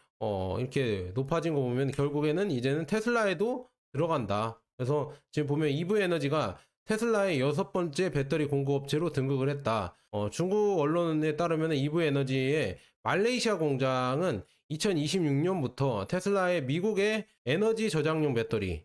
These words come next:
여기에 공급할 예정이다. 야, 미국에 들어가네요. <laughs> 뭐 우리나라에서는 뭐 중국 배터리가 미국에 진출을 못한다 이렇게 얘기를 해, 하-,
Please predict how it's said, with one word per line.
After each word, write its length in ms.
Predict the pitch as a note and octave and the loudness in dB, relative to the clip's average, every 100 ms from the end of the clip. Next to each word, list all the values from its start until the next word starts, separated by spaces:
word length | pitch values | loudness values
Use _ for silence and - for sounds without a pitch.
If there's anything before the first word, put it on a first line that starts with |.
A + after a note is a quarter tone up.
| _ | _
여기에 340 | A#2+ B2+ D3 D#3 | -2 0 0 0
공급할 480 | D3 D#3 C#3+ E3 | 0 -2 0 0
예정이다. 680 | A2 G#2+ B2+ F2+ G#2 G2+ F#2 F#2 | 0 0 0 0 -2 -2 -6 -12
야, 320 | - E2+ F2 | -10 -8 -6
미국에 440 | A2+ G3+ B3 A3+ A3 | -2 -2 0 0 -2
들어가네요. 720 | C3 C#3+ C#3+ G3 A#2+ A2+ D#3 - _ | 0 0 0 0 0 -2 -4 -10 _
<laughs> 560 | - C3+ - - _ _ | -6 -6 -8 -20 _ _
뭐 520 | D#3+ E3+ E3 D#3 C3+ - _ | 0 2 2 0 -4 -14 _
우리나라에서는 1500 | C#3 F#3+ F#3+ F#3 F3 F3 E3 E3 D#3 D3+ D3+ D3+ D#3+ D#3+ | -2 2 2 4 4 4 2 2 0 0 0 2 2 2
뭐 340 | C#3+ C3+ B2+ G#2+ | 2 2 0 -4
중국 300 | - D#3+ F#3 | -2 0 2
배터리가 600 | D#3 C#3+ D#3 C3+ D3+ D3 | 0 0 0 2 0 0
미국에 440 | C3+ C3 E3 E3+ D#3 | 0 0 0 0 0
진출을 340 | D#3 D3+ E3+ | 0 0 0
못한다 920 | A2+ B2 C#3 C#3 B2+ C3+ A#2 F#2+ - - | 0 0 0 0 0 0 -2 -4 -6 -6
이렇게 400 | D3+ F#3 G3+ E3+ | -4 -2 0 2
얘기를 280 | C3+ C#3+ D3+ | 2 0 0
해, 340 | F3+ E3 D#3 - | 2 0 0 -4
하-, 420 | - F3+ F3+ E3+ | -4 -2 0 -2